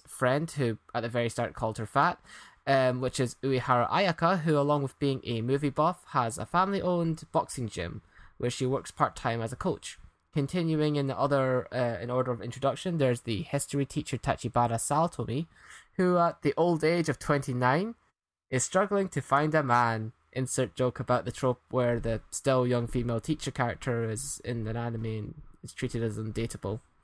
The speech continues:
here. Um, though that's not her main reason for joining the Silverman gym,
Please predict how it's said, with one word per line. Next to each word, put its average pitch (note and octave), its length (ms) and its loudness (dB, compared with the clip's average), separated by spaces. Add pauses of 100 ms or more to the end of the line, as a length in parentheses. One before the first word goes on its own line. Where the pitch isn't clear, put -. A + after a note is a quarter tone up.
(280)
here. - 320 -2 (520)
Um, B2 460 0 (1120)
though F#3+ 180 2
that's F#3 240 0
not D#3+ 200 0
her D3+ 120 4
main C#3 240 0
reason C3+ 240 -2
for C3 180 -2
joining B2 380 -2
the A#2 80 -6
Silverman A#2 560 -4
gym, E3+ 380 -2